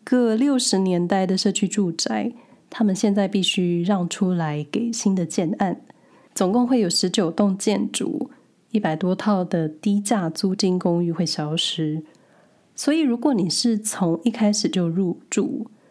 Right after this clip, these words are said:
也住了三十好几年，你要搬家是要搬去哪？或是你很感慨你三十年的人生回忆，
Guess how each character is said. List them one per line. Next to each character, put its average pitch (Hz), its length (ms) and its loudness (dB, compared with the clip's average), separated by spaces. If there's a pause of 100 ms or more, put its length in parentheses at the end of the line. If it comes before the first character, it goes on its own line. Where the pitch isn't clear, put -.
(160)
也 175 520 -2
住 240 200 0
了 - 500 -2
三 214 220 0
十 - 100 0
好 170 160 0
几 - 200 -4
年， - 360 -4 (560)
你 196 80 -2
要 233 140 2
搬 226 240 2
家 214 420 0 (640)
是 - 380 0
要 165 160 0
搬 151 200 0
去 - 160 2
哪？ - 300 -2 (720)
或 294 320 0
是 - 460 -2
你 214 80 2
很 202 220 2
感 - 280 -2
慨 208 480 -2
你 180 120 0
三 220 260 2
十 - 140 0
年 190 180 2
的 202 100 2
人 165 180 0
生 180 220 0
回 165 220 0
忆， 175 400 -2